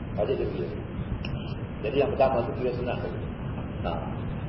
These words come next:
Andainya orang yang ma'dzur ini pulih, hendaklah ia melakukan hajinya lagi. Menurut kaul yang asah. Yang ini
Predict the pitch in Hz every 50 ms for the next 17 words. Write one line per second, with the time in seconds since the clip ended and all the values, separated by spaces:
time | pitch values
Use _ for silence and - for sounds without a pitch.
0 | - - - - - - - - - - - - - - - - - - - -
1 | - - - - - - - - - - - 113 131 143 156 165 170 180 185 185
2 | 180 170 170 175 170 170 170 165 165 170 165 160 160 160 170 165 165 165 165 156
3 | - 202 220 196 165 151 104 - - - - - 120 127 117 123 127 123 123 113
4 | 107 107 117 123 120 165 165 160 151 143 135 135 123 135 135 131 131 127 127 123
5 | 113 - - - 117 - 131 156 185 208 226 233 - 165 170 180 190 185 190 190
6 | 180 175 165 165 147 - 113 95 - - - - - - - - - - - -
7 | - - - - - 117 135 147 156 185